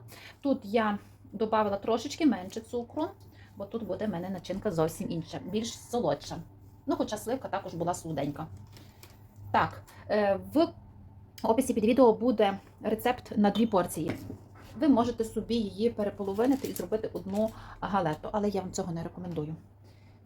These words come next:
Так, це буде грушка. Вона солоденька, м'ягенька, така медова-медова, тому тільки одну столову ложку дала цукру. Все, тепер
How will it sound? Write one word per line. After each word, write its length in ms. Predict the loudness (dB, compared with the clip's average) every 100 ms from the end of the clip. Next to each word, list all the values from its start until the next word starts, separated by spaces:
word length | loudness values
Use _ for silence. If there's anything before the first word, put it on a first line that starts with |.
| -20 -20 -20 -8
Так, 300 | -4 -4 -6 -18 -6
це 120 | -4
буде 220 | -2 -4
грушка. 440 | -4 -6 -10 -12 -16 -16 -20 -20 -20 -20 -20 -20 -6
Вона 220 | -4 -4
солоденька, 600 | -4 -2 0 0 -2 -6
м'ягенька, 520 | -10 -10 -8 -8 -8
така 240 | -12 -10 -6
медова-медова, 720 | -4 0 2 2 0 -4 -4
тому 360 | -6 -4 0 -2 -4 -20 -20 -20 -10
тільки 400 | -8 -6 -6 -6 -8 -16 -16 -18 -20 -20 -12
одну 360 | -6 -2 -2 -4
столову 460 | -6 -4 -2 -2
ложку 340 | -2 -4 -6 -6
дала 340 | -4 -4 -6 -8 -20 -20 -20 -20 -20 -16 -14
цукру. 240 | -14 -12 -14 -16 -20 -20 -20 -20 _ -20 -20 -20 -20 -20 -20 -20 -20 -20 -20 -20 -20 -20 -20 -20 -20 -20 -20 -20 -20 -20 -20 -20 -20 -20 -20 -20 -20 -12
Все, 220 | -6 -6
тепер 260 | -4 -6